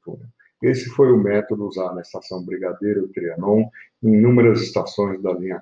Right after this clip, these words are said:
quatro e cinco do metrô de São Paulo. É o método mais, né, usado pra se fazer estações em túneis, né, com escavações de grande diâmetro.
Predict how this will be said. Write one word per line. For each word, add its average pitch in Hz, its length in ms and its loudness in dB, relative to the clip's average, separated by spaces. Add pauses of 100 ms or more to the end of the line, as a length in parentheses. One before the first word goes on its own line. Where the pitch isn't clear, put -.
quatro 95 320 -6
e - 80 -20
cinco 92 380 -12
do 92 80 -8
metrô 92 440 -2
de - 100 -14
São 92 140 -6
Paulo. - 400 -6 (360)
É 90 80 0
o 92 240 -2
método 98 600 -2 (180)
mais, 101 640 -2
né, 98 380 -2
usado 92 680 -2 (320)
pra 92 300 0
se - 180 -8
fazer 87 380 0
estações 104 800 -2
em 107 100 -2
túneis, 104 680 -2
né, 98 300 -2 (480)
com 107 320 4
escavações 95 720 -4
de 92 80 -10
grande 98 220 -4
diâmetro. 90 440 -8